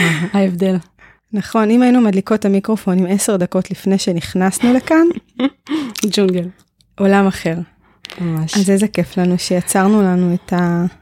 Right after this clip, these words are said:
Speaker 1: בועה.
Speaker 2: לרגע, לרגע איזה בועה. קצת
Speaker 1: ממש.
Speaker 2: הזכיר לי את התודעה של הלידה, אבל אני לא קופצת, אנחנו נעשה את הכל לפי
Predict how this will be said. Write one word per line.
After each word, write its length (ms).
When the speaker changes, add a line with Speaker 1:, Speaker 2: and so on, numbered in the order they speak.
Speaker 1:
בועה. 280
Speaker 2:
לרגע, 440
לרגע 360
איזה 200
בועה. 380
קצת 160
Speaker 1:
ממש. 140
Speaker 2:
הזכיר 420
לי 80
את 120
התודעה 540
של 240
הלידה, 420
אבל 120
אני 220
לא 160
קופצת, 680
אנחנו 280
נעשה 280
את 100
הכל 180
לפי 260